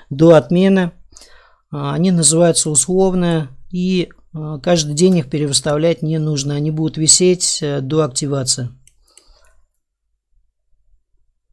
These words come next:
По Unipro мы в восходящем тренде, ключевая поддержка находится на отметке два двести шесть, всё, что выше данной ключевой поддержки,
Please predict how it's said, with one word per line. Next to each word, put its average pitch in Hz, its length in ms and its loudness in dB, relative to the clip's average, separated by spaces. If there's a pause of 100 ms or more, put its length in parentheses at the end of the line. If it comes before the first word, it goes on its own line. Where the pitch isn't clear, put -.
(1000)
По 202 180 2
Unipro 185 840 6
мы 165 340 2
в 143 60 -6
восходящем 160 680 2
тренде, 180 380 0
ключевая 156 480 0
поддержка 156 500 -2
находится 151 460 -2
на 147 140 -4
отметке 143 360 -6
два 143 300 -2
двести 135 340 -4
шесть, 180 320 0
всё, 160 140 0
что - 160 -4
выше 147 240 -2
данной 143 320 -2
ключевой 139 420 -4
поддержки, 160 680 -4